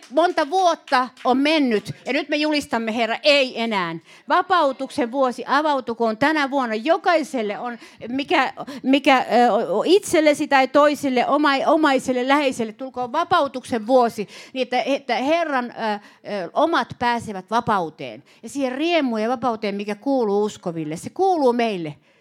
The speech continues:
Ajatelkaa, meidän on taivas. Meidän on enkelit ja profeetat ja <laughs> apostolit on meidän.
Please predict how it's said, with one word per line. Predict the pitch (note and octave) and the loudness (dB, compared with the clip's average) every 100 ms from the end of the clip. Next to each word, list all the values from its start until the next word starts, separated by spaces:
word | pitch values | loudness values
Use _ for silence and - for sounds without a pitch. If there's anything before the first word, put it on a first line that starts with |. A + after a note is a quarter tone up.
| _ | _
Ajatelkaa, | E4 D#4+ A#3+ A3 G3 | 0 0 0 -8 -8
meidän | G#3+ D4 B3+ G#3+ | -4 -4 -6 -8
on | F#3 | -8
taivas. | C4+ C4 G#3+ D3+ B2 - - _ _ _ _ | -4 -2 -2 -8 -14 -20 -20 _ _ _ _
Meidän | - E4 D4 A3+ | -6 -4 -2 -4
on | A3+ | -4
enkelit | C#4 D#4 C#4+ A3 F#3 F3+ | 0 0 -2 -4 -6 -6
ja | G3 | -10
profeetat | - C#4 D4+ A#3+ F3+ D#3+ E3+ - | -2 0 0 -2 -6 -4 -6 -6
ja | G#3+ A3+ - B3+ - | -4 -4 -4 -10 -12
<laughs> | D#4+ - | -8 0
apostolit | E4+ F4 B3 A3 - F#3 E3 D3 - - _ _ - | 2 2 0 0 -4 -4 -4 -6 -10 -14 _ _ -6
on | G#3 | -2
meidän. | A#3+ C4 G#3 D3+ B2 C3 | 0 0 0 -2 -8 -12